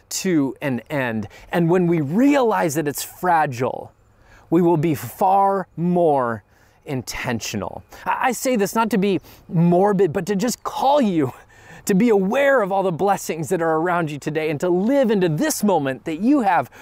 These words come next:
right now, to come alongside of you like Mister Keating came alongside of the Dead Poets Society and to encourage you, "Carpe diem,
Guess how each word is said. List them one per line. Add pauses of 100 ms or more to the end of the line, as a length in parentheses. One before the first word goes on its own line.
(120)
right
now, (220)
to
come
alongside
of
you
like (200)
Mister
Keating
came
alongside
of
the
Dead
Poets
Society
and
to
encourage
you, (260)
"Carpe
diem,